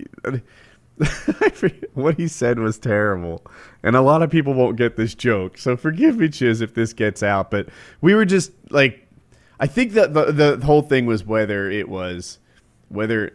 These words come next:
the reason that black people are not thriving in the United States in the same way that some others are. And that's just true. If you look at, like, graduation rates and income and life expectancy and stuff,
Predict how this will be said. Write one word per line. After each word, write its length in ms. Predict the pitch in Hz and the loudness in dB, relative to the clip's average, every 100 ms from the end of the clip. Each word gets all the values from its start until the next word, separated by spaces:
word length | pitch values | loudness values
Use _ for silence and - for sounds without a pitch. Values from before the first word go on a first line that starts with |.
| - | -10
the 120 | 113 | -6
reason 260 | 135 139 | -2 0
that 80 | 147 | -2
black 240 | 127 117 110 | -4 -6 -6
people 260 | 117 104 | -8 -6
are 80 | 101 | -6
not 200 | 101 101 | -6 -10
thriving 640 | - 107 110 110 110 104 | -14 -10 -6 -6 -4 -6
in 40 | 98 | -6
the 60 | |
United 240 | 90 87 85 | -6 -8 -10
States 300 | - 87 104 | -12 -14 -12
in 60 | |
the 80 | 90 | -12
same 220 | 90 92 | -12 -12
way 140 | 92 90 | -10 -10
that 140 | 98 | -10
some 200 | - 101 | -10 -10
others 260 | 87 80 87 | -10 -10 -12
are. 240 | - - 131 | -14 -16 -12
And 100 | 190 | -6
that's 160 | 247 | -6
just 180 | 254 - | -6 -14
true. 240 | - 87 | -12 -12
If 100 | 78 | -10
you 60 | 107 | -8
look 140 | 104 | -6
at, 80 | 104 | -6
like, 160 | 107 95 | -8 -8
graduation 580 | 92 90 90 78 - 82 | -8 -8 -10 -12 -16 -14
rates 220 | 82 - | -14 -14
and 80 | 87 | -14
income 500 | 90 82 78 82 80 | -12 -14 -14 -14 -14
and 80 | 76 | -14
life 220 | 78 - | -14 -16
expectancy 640 | - - 85 - - - | -18 -16 -18 -16 -18 -18
and 100 | - | -18
stuff, 280 | - - - | -20 -18 -18